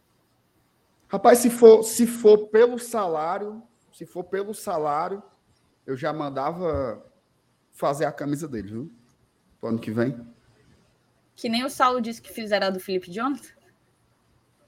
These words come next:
Speaker 1: Foi. <laughs> Foi.
Speaker 2: É, eu também queria, tá? Se for pagar o salário,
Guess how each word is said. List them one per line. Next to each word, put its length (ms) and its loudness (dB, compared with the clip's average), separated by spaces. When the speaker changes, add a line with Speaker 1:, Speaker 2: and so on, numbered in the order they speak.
Speaker 1:
Foi. 300 -6
<laughs> 1160 -10
Foi. 380 4
Speaker 2:
É, 260 4
eu 100 2
também 260 -2
queria, 320 0
tá? 220 2
Se 120 -10
for 160 -4
pagar 240 4
o 40 -4
salário, 640 0